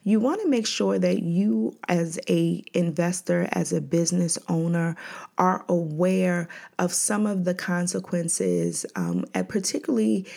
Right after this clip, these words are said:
um, in relation to residential real estate, because people's homes are, it, it's a necessity for life. People need a <laughs> place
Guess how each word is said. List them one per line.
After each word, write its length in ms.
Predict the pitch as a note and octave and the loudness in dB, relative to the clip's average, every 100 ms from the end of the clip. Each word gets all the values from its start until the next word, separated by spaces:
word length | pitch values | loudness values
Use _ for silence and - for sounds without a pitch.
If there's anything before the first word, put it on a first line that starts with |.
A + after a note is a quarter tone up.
| - - | -18 -8
um, 220 | - F3+ - | -2 -2 0
in 120 | G3+ F#3 | 0 2
relation 460 | F3+ F3+ E3+ F3+ | 4 2 2 -2
to 220 | F3 F#2 | 0 -2
residential 880 | F2 D3+ E3+ E3+ E3 E3 E3 F3 E3+ - C#3 | -2 -2 -2 0 -2 -2 -2 -2 -2 -6 -4
real 240 | E3 E3+ | -2 0
estate, 440 | E3 - F#3 F3+ F#3 - - - - | -2 -2 -2 -2 -6 -12 -10 -12 0
because 920 | A#3 A3 - C#4 B3+ G3+ F#3 F3+ F3 - - - - _ _ - | 0 0 -4 -2 0 2 4 2 -2 -8 -18 -20 -20 _ _ -16
people's 480 | - E4 G4 G4+ G4 | 0 2 4 2 0
homes 720 | - A3 G3 F3+ F3 E3+ F3 - - | -2 -2 0 0 0 0 -2 -4 -2
are, 320 | F3 E3+ F#3 - | 0 2 0 4
it, 160 | G#3+ - | 4 4
it's 180 | A3+ | 2
a 60 | A3+ | 2
necessity 800 | G#3 F#3 F3+ F3+ E3 - E3+ D#3+ | 4 2 0 -2 -2 -2 -2 -2
for 180 | - D#3+ | -2 -4
life. 260 | D#3 D3 | -4 -8
People 340 | - A#3 G3+ A3 | -4 -2 2 2
need 580 | F#3+ F#3 F3+ F3+ E3+ - - - - | 4 4 4 4 0 -4 -14 -20 -2
a 140 | E3+ F#3 | 0 0
<laughs> 140 | - | 0
place 460 | F3 F3 G3+ F3+ | 0 2 4 2